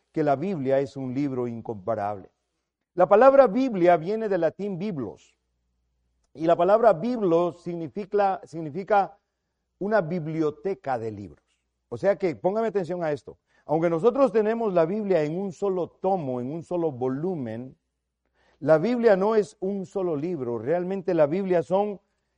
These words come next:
sesenta y seis libros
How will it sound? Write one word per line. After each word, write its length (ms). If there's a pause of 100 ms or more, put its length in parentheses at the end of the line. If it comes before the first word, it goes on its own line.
sesenta 840
y 140
seis 460
libros 720